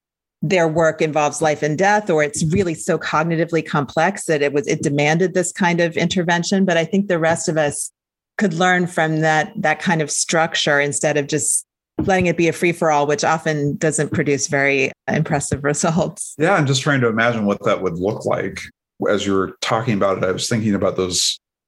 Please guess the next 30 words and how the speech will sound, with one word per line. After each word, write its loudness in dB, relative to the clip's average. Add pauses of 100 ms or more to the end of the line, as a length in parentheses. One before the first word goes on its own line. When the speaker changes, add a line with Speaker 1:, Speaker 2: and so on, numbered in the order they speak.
(160)
Speaker 2:
you -2
can 2
see -2
them 0
on 0
YouTube, 0
these -2
simulations 0
of 0
a 0
Minuteman 0
missile 0
silo 0
where 0
you've -4
got 2
Speaker 1:
Mm, -6
Speaker 2:
two 2
Speaker 1:
mm. 2
Speaker 2:
officers 0
who 0
have -2
to -6
coordinate 0 (720)
everything 0
that -4
they 0
do, 2
and -2
they're, -2